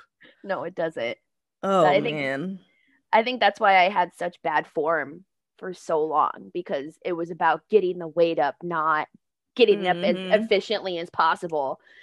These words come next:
Speaker 1: And so I had to basically, like, break down my squat and build it back up again and redo my
Speaker 2: Yeah.
Speaker 1: form because I was dealing with misinformed coaches. Just, like, I don't wanna say they were uneducated, but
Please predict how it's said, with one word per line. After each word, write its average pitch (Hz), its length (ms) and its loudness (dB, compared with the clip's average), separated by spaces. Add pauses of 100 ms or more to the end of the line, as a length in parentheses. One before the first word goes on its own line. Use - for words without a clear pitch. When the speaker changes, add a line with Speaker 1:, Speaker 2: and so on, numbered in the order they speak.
(220)
Speaker 1:
And 175 360 0
so 180 120 0
I 170 140 4
had 175 220 -2
to 175 80 -6
basically, 170 640 -4 (340)
like, 147 260 -10 (220)
break 190 240 2
down 180 160 -2
my 165 100 -4
squat 170 320 2
and 165 120 -12
build 165 180 2
it 156 80 -8
back 139 220 0
up 139 160 -4
again 147 500 -4 (260)
and 170 180 -6
redo 170 360 -2
my 151 100 0
Speaker 2:
Yeah. 165 40 -4
Speaker 1:
form 190 440 4
because 175 300 -8
I - 140 2
was 175 340 -6 (600)
dealing 180 320 -2
with 165 200 -6 (100)
misinformed 165 760 -10
coaches. - 600 -6
Just, 170 220 -16
like, - 220 -14 (720)
I 190 60 2
don't 220 100 2
wanna 233 160 0
say 220 160 0
they 208 60 2
were 202 80 2
uneducated, 202 1000 -2
but 147 500 2